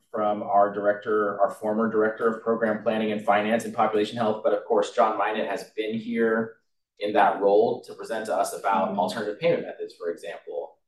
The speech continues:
Speaker 1: and has done some really useful financial analysis for the F Q H C and for the Homeless Health Center.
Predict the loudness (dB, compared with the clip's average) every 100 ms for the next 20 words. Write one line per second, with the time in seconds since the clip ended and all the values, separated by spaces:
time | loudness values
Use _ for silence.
0 | _ _ -6 -4 2 2 2 -6 -2 -2
1 | -2 -4 -4 0 0 2 -2 -2 -2 -2
2 | 0 0 -2 -2 -6 -8 -10 -6 -4 -2
3 | -4 -8 _ _ _ -2 0 -2 -6 -6
4 | -6 -2 -2 -2 -4 -4 -6 -4 -4 -2
5 | 2 2 2